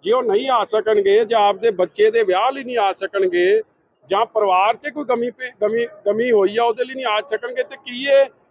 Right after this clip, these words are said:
ਇਨਸਾਨੀਅਤ ਵਾਸਤੇ ਜਾਇਜ਼ ਹੈ? Why should people suffer? People to people contact, ਇਹ ਜਿੱਥੇ ਕੰਟੈਕਟ ਵਧਿਆ ਹੈ, ਉੱਥੇ ਲੋਕਤੰਤਰ ਬਚਿਆ ਹੈ।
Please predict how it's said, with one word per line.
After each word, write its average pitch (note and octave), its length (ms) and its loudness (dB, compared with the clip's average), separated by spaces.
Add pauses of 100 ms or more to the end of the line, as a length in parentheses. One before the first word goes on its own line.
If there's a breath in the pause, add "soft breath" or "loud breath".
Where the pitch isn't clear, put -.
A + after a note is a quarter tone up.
(120)
ਇਨਸਾਨੀਅਤ G#3+ 760 2
ਵਾਸਤੇ C4 400 -2
ਜਾਇਜ਼ G3 360 0
ਹੈ? D4+ 60 -4
Why A3 360 0
should F#4+ 280 -2
people D#4 480 -2
suffer? B3 500 -2 (920)
People D#4 420 0
to D#4+ 160 -4
people D4 500 -4
contact, C4 600 -4 (1040)
ਇਹ C4+ 100 2
ਜਿੱਥੇ A3+ 500 -2
ਕੰਟੈਕਟ A#3+ 580 -2
ਵਧਿਆ C#4+ 400 0
ਹੈ, D#4+ 100 0
ਉੱਥੇ - 380 -2
ਲੋਕਤੰਤਰ - 640 -2
ਬਚਿਆ F3+ 340 -2
ਹੈ। B2 100 -8